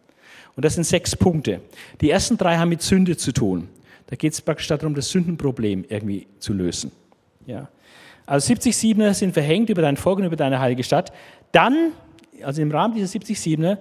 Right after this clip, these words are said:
wird dem Frevel ein Ende gemacht. Zweitens, die Sünde abgetan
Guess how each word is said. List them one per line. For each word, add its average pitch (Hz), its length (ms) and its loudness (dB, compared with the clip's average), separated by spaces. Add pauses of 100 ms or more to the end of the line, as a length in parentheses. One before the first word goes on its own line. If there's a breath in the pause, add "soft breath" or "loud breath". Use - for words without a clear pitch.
(260 loud breath)
wird 160 160 0
dem 170 180 -2
Frevel 233 580 0
ein 190 160 4
Ende 170 420 0
gemacht. 131 540 -6 (1600 soft breath)
Zweitens, 156 600 -2 (260 soft breath)
die 175 80 2
Sünde 262 480 4
abgetan 190 800 4